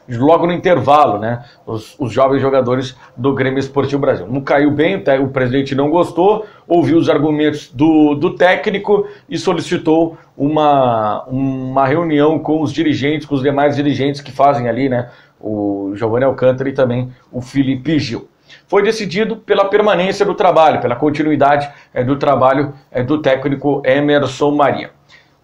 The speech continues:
Ele acabou, é, trabalhando na segunda e também nesta terça-feira, mas terça-feira à noite ele acabou solicitando mais uma reunião com a direção rubro-negra e acabou comunicando a saída dele, né, o pedido de saída. É, foi uma decisão unilateral, foi uma decisão dele.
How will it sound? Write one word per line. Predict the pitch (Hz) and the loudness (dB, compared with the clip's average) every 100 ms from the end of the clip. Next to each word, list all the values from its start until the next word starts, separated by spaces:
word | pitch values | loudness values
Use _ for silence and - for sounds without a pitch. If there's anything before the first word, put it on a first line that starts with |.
| 320 | -10
Ele | - 135 117 95 _ - | -2 -2 -2 -6 _ -10
acabou, | 113 127 123 127 110 - 120 | -4 -2 0 0 -2 -8 -6
é, | 123 120 113 | -2 0 -2
trabalhando | - 127 131 127 127 127 | 0 0 2 2 2 0
na | 113 123 | -2 -4
segunda | - 117 143 165 | -4 -4 -2 0
e | |
também | - 151 | 0 0
nesta | 160 165 - | 0 -2 -2
terça-feira, | 160 156 - 185 165 190 | -2 -2 0 0 0 0
mas | 190 190 190 | 2 0 0
terça-feira | 185 180 170 170 170 | -4 -2 0 2 4
à | |
noite | 151 175 - - - | 2 0 -4 -18 -14
ele | 131 | -4
acabou | - 165 160 | -2 0 0
solicitando | - 156 143 147 156 143 | 0 -2 -2 0 2 2
mais | 147 143 | 2 2
uma | 147 | 0
reunião | 143 147 139 139 | 0 2 0 0
com | 139 | -2
a | |
direção | 131 131 - 131 | -2 -2 -2 -2
rubro-negra | 160 185 175 180 175 - _ | -2 -2 -2 -4 -10 -16 _
e | - | -6
acabou | 190 165 165 | -2 0 0
comunicando | 165 185 180 151 147 165 165 - - | -2 -2 -2 2 2 2 -2 -14 -2
a | 143 | -2
saída | 147 - 143 151 175 | 0 0 0 2 2
dele, | 131 143 110 | 4 2 0
né, | 107 | -4
o | |
pedido | 120 - 170 151 220 180 | -4 -4 -2 -2 -2 -4
de | - | -4
saída. | 185 139 135 - - _ _ | 0 2 0 -2 -14 _ _
É, | 110 | -6
foi | - | -2
uma | 156 | 0
decisão | 165 156 147 180 180 | 0 0 0 0 0
unilateral, | 165 151 139 131 131 147 170 | 0 2 0 0 2 2 2
foi | 156 | 0
uma | 143 | 0
decisão | 147 127 147 | 0 0 -2
dele. | 131 147 165 - | 2 0 0 -4